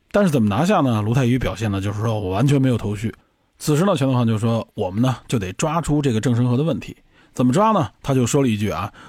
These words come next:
说在这个国家，如果我想，我就能知道今天晚上任何一个家庭吃的是什么。这实际上就是体现他掌控国安部以后的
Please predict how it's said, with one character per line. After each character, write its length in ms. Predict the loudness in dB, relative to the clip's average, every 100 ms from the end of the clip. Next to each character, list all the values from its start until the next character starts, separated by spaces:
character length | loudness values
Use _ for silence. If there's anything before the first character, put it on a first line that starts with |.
| -10
说 300 | 0 0 0 -6 -4
在 120 | 0
这 60 | 2
个 100 | 2
国 140 | 2
家， 180 | 0 0
如 140 | 0
果 100 | 2
我 140 | 2 0
想， 400 | -2 -6 -8 -6
我 100 | -2
就 160 | 2
能 180 | 2 2
知 200 | 0 0
道 180 | 0 -2
今 200 | -2 0
天 180 | 2 0
晚 200 | -2 -6
上 140 | -4
任 160 | -2 0
何 80 |
一 80 | 0
个 80 | -2
家 200 | -2 -4
庭 200 | -4 -6
吃 260 | -4 -2 -2
的 80 |
是 180 | -2 -4
什 140 | -8 -12
么。 140 | -18 -20 _ _ _
这 100 | 0
实 80 | 2
际 40 |
上 140 | 2 2
就 100 | 2
是 80 | 0
体 200 | -2 -4
现 180 | -2
他 260 | -2 0 -2 -4
掌 240 | -4 -4 0
控 240 | 2 2
国 140 | 2 2
安 120 | 2
部 160 | 2
以 60 | 0
后 180 | -2 -2
的 220 | -4 -8